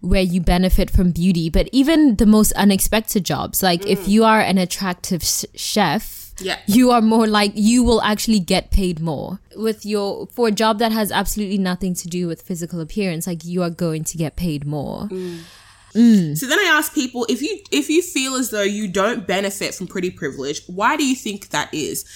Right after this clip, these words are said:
Speaker 2: And these answers, everybody please listen closely
Speaker 1: Ooh,
Speaker 2: and see if you can
Speaker 1: yes.
Speaker 2: see a consistent theme. <clears throat> Um, brown and plus sized,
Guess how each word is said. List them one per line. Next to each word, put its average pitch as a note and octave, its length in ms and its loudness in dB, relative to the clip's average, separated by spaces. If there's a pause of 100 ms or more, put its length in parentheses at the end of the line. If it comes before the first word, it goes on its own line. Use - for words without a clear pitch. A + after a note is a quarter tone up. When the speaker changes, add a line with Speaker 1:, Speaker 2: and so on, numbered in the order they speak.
(300)
Speaker 2:
And B3 160 0
these E4+ 240 2
answers, A3+ 500 -2
everybody E4 340 0
please A#3 340 -4
listen F#3 280 -4
closely A#3 540 4
Speaker 1:
Ooh, E3 40 -2
Speaker 2:
and F#3+ 120 -4
see A#3+ 200 -2
if C4 60 -4
you C#4+ 60 0
can A3+ 140 -2
Speaker 1:
yes. - 100 -6
Speaker 2:
see F3+ 240 0
a - 60 -4
consistent F3 560 -12
theme. - 240 -14 (200)
<clears throat> F#3 520 -12 (1600)
Um, D4+ 520 4 (100)
brown A3+ 440 0
and A#3 160 -6
plus F#3 300 -8
sized, G#3+ 580 -6